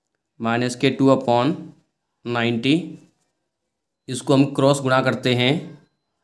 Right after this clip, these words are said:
तो माइनस के टू एफ़ बराबर नाइंटी। तो एफ equal to नाइंटी upon माइनस के टू,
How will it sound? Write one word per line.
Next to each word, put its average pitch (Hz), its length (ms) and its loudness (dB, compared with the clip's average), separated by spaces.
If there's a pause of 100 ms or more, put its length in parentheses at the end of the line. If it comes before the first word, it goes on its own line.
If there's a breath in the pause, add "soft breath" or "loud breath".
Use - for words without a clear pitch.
(340)
तो 120 100 -4
माइनस 123 460 -2
के 143 180 2
टू 135 240 -2
एफ़ 147 180 4
बराबर 127 460 4 (1040)
नाइंटी। 127 560 -2 (1300)
तो - 220 -20
एफ 135 260 0
equal 120 360 0
to 120 140 0 (1120)
नाइंटी 120 460 -2
upon 123 480 -2 (560)
माइनस 117 380 -4
के 139 140 0
टू, 123 200 -2